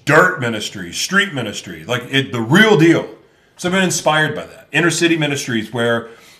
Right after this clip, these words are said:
you may pull in homeless people off the street and they're there in the middle of the service, but they're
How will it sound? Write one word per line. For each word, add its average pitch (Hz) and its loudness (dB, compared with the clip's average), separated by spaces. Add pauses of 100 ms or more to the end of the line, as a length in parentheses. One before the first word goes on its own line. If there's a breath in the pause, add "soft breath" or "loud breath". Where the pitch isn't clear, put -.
(120)
you 131 0
may 147 0
pull 165 -2
in 156 0
homeless 156 -2
people 127 -4
off 131 6
the 139 -6
street 165 -4
and 110 -8
they're 127 0
there 139 2
in 143 -2
the 143 -4
middle 165 0
of 165 -2
the 170 -2
service, 196 0
but - -8
they're 127 -6